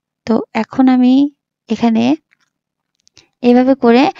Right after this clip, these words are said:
ভিতরে যে অংশটা সেটা হচ্ছে সেটার উপরে আমি চাপ সেলাই দিয়ে নিব। তো চাপ সেলাই দেওয়ার সময় আপনারা খেয়াল করবেন আপনাদের যে ভিতরে যে সেলাইয়ের যে এক্সট্রা অংশটা সেটা হচ্ছে ধরে নিবেন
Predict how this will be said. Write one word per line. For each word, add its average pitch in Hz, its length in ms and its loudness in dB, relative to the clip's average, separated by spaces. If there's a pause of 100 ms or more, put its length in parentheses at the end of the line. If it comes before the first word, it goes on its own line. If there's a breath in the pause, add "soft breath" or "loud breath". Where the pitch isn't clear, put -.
(500 loud breath)
ভিতরে 247 380 2
যে - 160 -2
অংশটা 240 480 -4 (320)
সেটা 233 360 -2
হচ্ছে 226 320 0
সেটার 226 380 0
উপরে 226 380 -2 (680 soft breath)
আমি 208 260 -2 (320)
চাপ 240 240 -2
সেলাই 262 340 0
দিয়ে 220 240 2
নিব। 190 180 -6 (640)
তো - 80 -8
চাপ 226 300 -2
সেলাই 254 300 -2
দেওয়ার 226 300 0
সময় 233 240 0
আপনারা 233 320 -2 (100)
খেয়াল 233 280 2
করবেন 233 380 0
আপনাদের 226 460 -4
যে 233 160 0 (880 loud breath)
ভিতরে 240 340 4
যে 240 200 0
সেলাইয়ের 254 480 2
যে 269 160 2 (200)
এক্সট্রা 233 420 -4
অংশটা 220 420 -2
সেটা 226 360 -4
হচ্ছে 220 300 -2 (1400)
ধরে 226 340 4
নিবেন 233 340 -2